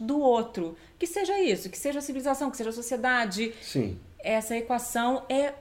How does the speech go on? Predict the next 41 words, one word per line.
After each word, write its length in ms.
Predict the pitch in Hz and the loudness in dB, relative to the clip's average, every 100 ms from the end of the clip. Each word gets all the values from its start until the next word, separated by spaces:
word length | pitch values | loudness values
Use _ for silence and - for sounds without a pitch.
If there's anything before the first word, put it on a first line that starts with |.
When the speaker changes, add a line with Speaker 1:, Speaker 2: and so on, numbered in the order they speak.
| - - | -18 -4
Speaker 1:
a 80 | 254 | 2
medida 540 | 269 254 180 247 254 | 4 2 0 -4 -2
de 100 | 269 | -4
cada 280 | 269 269 254 | -2 -2 0
um, 160 | 285 233 | 0 4
Speaker 2:
Tem 180 | 226 320 | 4 4
que 60 | |
Speaker 1:
tem 100 | - | 4
Speaker 2:
ter 100 | 214 175 | 6 8
um 80 | |
equilíbrio. 340 | 185 185 143 127 | 8 6 8 8
Não 80 | 139 | 8
adianta 320 | 165 190 196 | 8 6 6
também 220 | 190 175 | 6 6
a 20 | |
pessoa 320 | 170 156 170 | 6 4 4
falar, 400 | - 156 139 143 | 6 8 10 10
"Ah, 60 | 170 | 10
eu 80 | 180 | 10
acredito 440 | 175 151 151 175 | 8 6 6 4
nesse 200 | 160 151 | 4 2
tipo 180 | - 170 | 0 2
de 80 | 156 | 6
relação", 420 | 185 185 - 196 | 8 6 6 6
e 60 | 233 | 6
viver 320 | 196 165 202 | 4 6 8
numa 180 | 208 160 | 6 4
cultura 400 | 147 127 160 156 | 4 4 4 4
totalmente 600 | 170 175 151 127 139 143 | 2 6 8 8 4 2
diferente, 540 | 139 - 123 135 - | -2 2 4 4 2
que 80 | 233 | 4
ele 80 | 190 | 6
vai 120 | 160 | 6
sofrer, 480 | - 131 - 107 95 | 4 0 0 2 2
é 40 | |
isso? 320 | 117 135 - - - - - - - - - - - - 151 | 2 0 -4 -12 -18 -20 -20 -20 -20 -20 -20 -20 -20 -20 -12
Speaker 1:
Vai 200 | 151 147 | -10 -8
sofrer 400 | - 226 - 269 | -10 -8 -2 4
Speaker 2:
Vai 120 | 127 | 4
Speaker 1:
algum, 100 | - | 6
Speaker 2:
sofrer. 360 | 131 - 107 | 2 2 -2